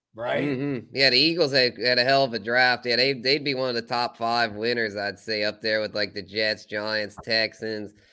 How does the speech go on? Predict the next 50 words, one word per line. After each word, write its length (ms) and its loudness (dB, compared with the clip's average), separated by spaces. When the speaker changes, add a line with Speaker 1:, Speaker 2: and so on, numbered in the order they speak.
Speaker 2:
Saints, 480 0
you 80 0
know, 60 2
Speaker 1:
I 60 2
Speaker 2:
I 20 0
think 240 -2
Speaker 1:
think 0 -
Speaker 2:
'cause 200 -2
these 200 -2
teams 340 2
that 140 4
had 220 4
these 160 0
multiple 520 0
first 380 0
rounders 540 0
killed 440 0
it, 120 0
and 80 -6
the 80 0
Eagles 420 -2
basically 520 0
did 360 0
'cause 100 -6
they 100 -4
not 180 2
only 240 0
got 300 4
the 60 -6
big 340 -4
D 180 -8
tackle, 420 0
Jordan 420 -6
Davis, 400 -2
they're 180 2
able 240 0
to 100 -4
get 240 2
a 160 -2
even 300 0
better 420 6
than 120 4
a 100 -2
first 340 0
rounder, 300 0
a 60 0
pro-ready, 1000 2
Pro 240 2
Bowl, 460 0
perennial, 480 2